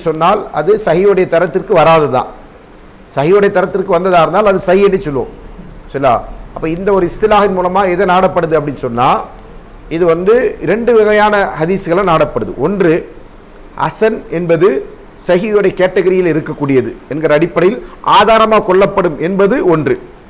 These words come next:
இன்னொன்று, வெறுமனே அந்த ஹதீஸ் வந்து ஹசன் என்று சொல்வதனால சில நேரத்துல வந்து இஸ்திலாஹி சொல்லாடலா இருக்கலாம். அப்போ வந்து என்ன செய்யாது, அது, அஹ், சஹீஹுடைய தரத்திற்கு வராது, அதை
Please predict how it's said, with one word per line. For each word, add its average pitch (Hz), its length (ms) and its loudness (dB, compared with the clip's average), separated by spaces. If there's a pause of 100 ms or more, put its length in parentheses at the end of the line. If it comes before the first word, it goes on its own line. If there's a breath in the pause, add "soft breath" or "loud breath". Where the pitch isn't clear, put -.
(120)
இன்னொன்று, 196 400 2 (840)
வெறுமனே 208 340 0 (100)
அந்த 196 140 -2 (120)
ஹதீஸ் 202 340 -2
வந்து 185 180 -4 (300)
ஹசன் 196 300 0
என்று 180 180 0
சொல்வதனால 160 460 2 (420 loud breath)
சில 185 100 2 (120)
நேரத்துல 185 380 0
வந்து 190 180 -4 (140)
இஸ்திலாஹி 214 520 0 (540)
சொல்லாடலா 180 500 2
இருக்கலாம். 139 360 -2 (360)
அப்போ 196 220 0
வந்து 190 160 2
என்ன 196 120 -4
செய்யாது, 147 260 2 (440)
அது, 170 140 2 (880)
அஹ், 156 200 4
சஹீஹுடைய 196 440 4
தரத்திற்கு 175 420 -2
வராது, 165 300 4 (280)
அதை 220 140 4